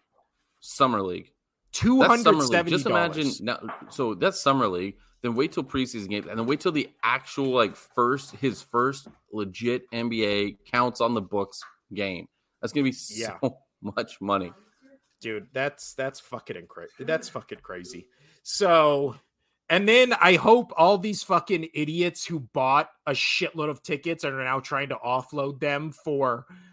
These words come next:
Speaker 2: five hundred times what they're worth, I hope they just get stuck with all of them because everybody realizes how fucking dumb it is to pay over thirty dollars for Summer League tickets.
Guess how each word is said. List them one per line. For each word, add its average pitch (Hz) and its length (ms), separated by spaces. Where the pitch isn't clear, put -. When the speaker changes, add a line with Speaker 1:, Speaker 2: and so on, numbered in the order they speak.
Speaker 2:
five 160 420
hundred 170 320
times 156 280
what 156 120
they're 147 100
worth, 143 520
I 156 100
hope 170 220
they 170 100
just 147 220
get 143 160
stuck - 480
with 165 140
all 143 260
of 131 60
them 143 260
because 156 320
everybody 151 360
realizes 143 600
how 135 100
fucking 143 560
dumb 135 380
it 156 140
is 165 300
to 143 120
pay 147 560
over 165 360
thirty 156 420
dollars 139 480
for 135 340
Summer 156 380
League 160 260
tickets. 190 540